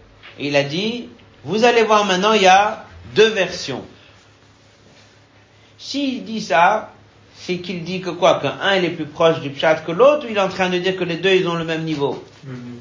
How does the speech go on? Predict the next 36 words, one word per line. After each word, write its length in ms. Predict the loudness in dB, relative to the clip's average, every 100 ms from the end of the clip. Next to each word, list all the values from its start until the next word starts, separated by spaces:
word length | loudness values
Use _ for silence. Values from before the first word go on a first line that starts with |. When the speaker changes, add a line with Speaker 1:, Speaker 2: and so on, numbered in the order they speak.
| -20 -6
Speaker 1:
Même 200 | -2 0
niveau. 460 | 0 2 2 2 -4 -16 -20 -20 _ -20 _ _ _ _ _ -20 -20 -20 -16 -8
On 100 | 0
va 200 | 2 4
chez 160 | 0
Shnei 260 | -2 -2 -4
Pirushim 560 | -2 -2 -2 -2 -4 -6
Shkulim 520 | -8 -6 -6 -4 -6
Zel 280 | 0 2 2
Azel, 300 | 0 0 0
les 80 | -2
Fipshuto 420 | -6 -8 -8 -6
Shemikra. 680 | -4 -6 -4 0 0 -2 -10 -20 _ _ _ _ _ _ _ _ _ _ -6
Comme 160 | -4
il 80 | -2
dit 40 | 0
dans 100 | 2
la 120 | 0
suite. 380 | 0 -4 -4 -10 -20 _ _ _ _ 0
Pas 160 | 2 4
comme 240 | 4 2
il 80 | 2
dit 120 | 2
Rashi 320 | 4 2 2
en 80 | -2
général, 540 | -4 -4 2 4 4
que 60 | 0
dès 180 | -2 -4
qu'il 120 | -2
amène 220 | -2 -2
deux 120 | -4
Pirushim, 480 | -4 -6 -6 -6 -8
c'est 160 | -10 -6
quoi 100 | -2
la 120 | 0
règle ? 320 | 2 0 -2